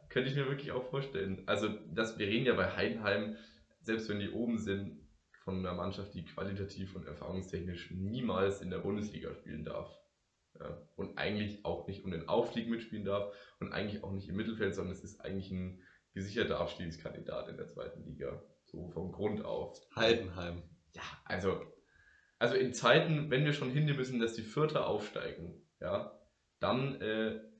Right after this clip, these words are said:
Speaker 1: also ich find, so langsam reicht's dann auch mal mit dieser, dieser Vereinsrochade, dass hier ein Traditionsverein nach, nach dem anderen aus der Bundesliga, äh, in der Bundesliga versenkt wird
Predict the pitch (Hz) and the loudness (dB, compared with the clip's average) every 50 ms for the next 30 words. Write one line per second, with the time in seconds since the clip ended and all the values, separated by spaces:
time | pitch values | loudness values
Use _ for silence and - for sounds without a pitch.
0 | _ _ _ _ - 98 98 98 95 - - - 113 113 - 104 98 95 95 101 | _ _ _ _ -4 0 0 0 0 0 0 0 0 0 2 2 4 4 6 4
1 | 120 131 - - 120 113 110 110 110 - - - - - - - 95 101 104 101 | 4 2 2 2 2 2 2 2 0 -2 -6 -10 -14 -12 -4 2 4 4 4 4
2 | - - 98 92 95 95 95 90 92 95 92 92 95 92 95 90 92 92 92 92 | 2 0 0 0 0 0 0 0 0 0 -2 -2 -2 0 2 4 4 2 2 0
3 | - - - - _ - 101 98 107 98 - - - - - 104 120 123 - - | -4 -12 -18 -20 _ -10 -6 -2 -2 -2 0 -2 -2 2 2 2 2 2 0 -2
4 | - 92 - - - - - 90 98 98 107 113 113 - - - - - - - | -4 -4 -4 -4 -6 -4 -2 0 0 2 4 2 2 2 0 -8 -14 -16 -10 -6
5 | - 98 - - 104 101 - - - 110 120 123 120 - 107 110 110 107 - 117 | -6 -4 -2 0 0 2 2 2 2 2 2 2 2 2 2 2 2 0 -2 -2
6 | 123 123 - 98 98 98 98 98 95 - - 101 101 98 98 98 90 - - 113 | -2 -2 0 0 0 0 0 -2 -4 -4 -4 -2 0 0 0 0 -2 -2 0 0
7 | 101 101 101 98 101 98 98 - 98 95 - 110 117 117 110 - - 104 95 - | 2 2 2 0 0 -2 -2 -2 -2 -2 0 0 0 0 -2 -4 -6 -6 -2 0
8 | 95 92 90 78 - 65 71 80 - - - - 95 95 92 87 101 110 110 107 | 2 2 2 0 -2 -6 -8 -8 -10 -12 -12 -6 -2 -2 -2 0 0 0 -2 0
9 | - 98 98 98 - 92 85 - 90 101 123 - - - 92 90 101 113 113 - | 0 0 0 0 -2 -4 -2 0 0 0 0 0 -4 -4 -2 2 2 4 2 2
10 | - | -2